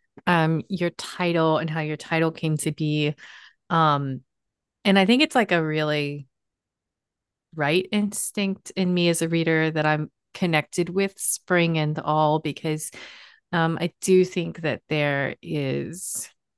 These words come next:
a real, I think a lot about the sunlight in this book, um, and the walking, and, um, there's a lot of promise.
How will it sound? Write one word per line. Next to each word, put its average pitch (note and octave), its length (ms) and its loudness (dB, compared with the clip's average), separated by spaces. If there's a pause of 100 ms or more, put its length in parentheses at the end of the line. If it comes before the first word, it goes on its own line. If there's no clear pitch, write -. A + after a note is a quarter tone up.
(200)
a F3+ 120 0
real, D3 840 0 (1080)
I - 60 -12
think E4+ 200 -2
a A3+ 60 2
lot D#3+ 260 4
about D#3 220 0
the C#3 120 -10
sunlight C#3+ 760 -2
in C#3 180 -4
this C#3 220 -4
book, - 540 -4 (120)
um, D3+ 480 0 (120)
and D3+ 540 0 (220)
the F#3+ 100 0
walking, D#3+ 1080 -2
and, C#3+ 600 -4 (720)
um, D3+ 360 2
there's F#3 280 4
a D4+ 60 6
lot C#4+ 200 4
of F#3 160 0
promise. D#3 960 -4